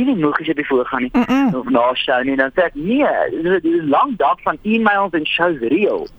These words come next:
Speaker 1: Dis nie lekker nie."
Speaker 2: Mm.
Speaker 1: Dan, wa-, wanneer jy uiteindelik, oh, okay, die WhatsApps en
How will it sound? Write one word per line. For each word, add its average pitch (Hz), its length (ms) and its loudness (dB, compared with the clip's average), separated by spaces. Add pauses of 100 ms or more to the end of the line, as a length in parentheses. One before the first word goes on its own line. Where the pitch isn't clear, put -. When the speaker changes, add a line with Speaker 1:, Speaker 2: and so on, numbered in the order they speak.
(500)
Speaker 1:
Dis 214 200 0
nie 233 120 0
lekker 98 360 -2
nie." 196 80 2
Speaker 2:
Mm. 147 180 0 (580)
Speaker 1:
Dan, 160 540 0 (520)
wa-, 127 160 0
wanneer 147 320 0
jy 151 60 2
uiteindelik, 147 720 0
oh, 156 240 2
okay, 135 520 0
die 123 200 -2
WhatsApps 139 680 -2
en 113 320 -4